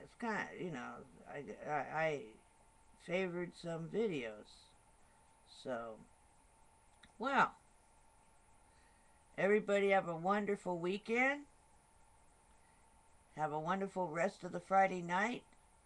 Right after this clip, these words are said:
the eve of the weekend. And, uh,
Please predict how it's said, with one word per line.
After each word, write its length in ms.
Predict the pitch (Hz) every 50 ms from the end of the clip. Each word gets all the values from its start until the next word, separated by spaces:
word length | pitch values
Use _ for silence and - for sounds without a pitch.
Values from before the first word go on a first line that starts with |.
| _ _ 123
the 100 | 135 147 160
eve 280 | 220 247 247 220 -
of 120 | 151 139 -
the 80 | 123
weekend. 540 | 127 127 127 135 - - 170 185 208 226 240 - - - - - - - - - - - - - - - - - - - _ - - - -
And, 480 | 156 156 165 165 165 170 165 156 - -
uh, 440 | 170 165 151 151 151 151 147 143